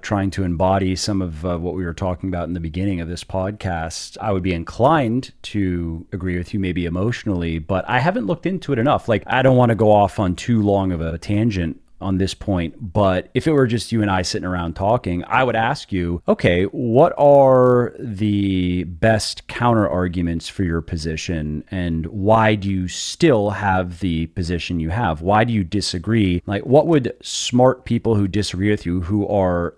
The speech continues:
educated in this, what would they say, and why is that not convincing to you?" Uh, I don't know that. So that's why I would reserve my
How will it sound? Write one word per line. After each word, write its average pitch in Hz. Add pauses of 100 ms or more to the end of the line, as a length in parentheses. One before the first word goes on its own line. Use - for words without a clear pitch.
educated 110
in 85
this, 82
what 120
would 98
they 101
say, 85
and 82
why 98
is 92
that 87
not 90
convincing 90
to 90
you?" 80
Uh, 85 (100)
I 127
don't 113
know 110
that. 69
So -
that's 113
why 98 (120)
I 135
would 131
reserve 107
my 104